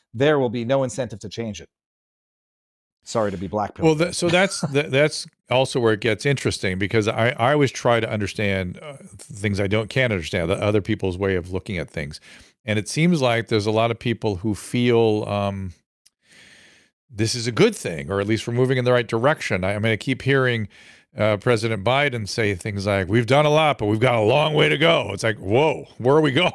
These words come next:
Speaker 2: <laughs> And things are, huh, would scare me with that. What, what are we talking about exactly?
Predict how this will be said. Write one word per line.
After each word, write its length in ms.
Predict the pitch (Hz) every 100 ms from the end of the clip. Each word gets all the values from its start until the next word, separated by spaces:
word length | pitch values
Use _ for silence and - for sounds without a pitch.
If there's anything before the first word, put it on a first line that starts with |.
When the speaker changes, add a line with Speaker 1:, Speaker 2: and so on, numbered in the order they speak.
| -
Speaker 2:
<laughs> 140 | - -
And 100 | 135
things 160 | 180 170
are, 180 | 139 - - -
huh, 240 | 330 370 - - -
would 120 | 139
scare 320 | - - 240 254
me 120 | 165
with 160 | 120
that. 240 | 120 107 95
What, 180 | 123 139
what 140 | 143
are 20 |
we 80 | 165
talking 340 | 165 185 196
about 220 | 131 110 104
exactly? 540 | 98 107 95 101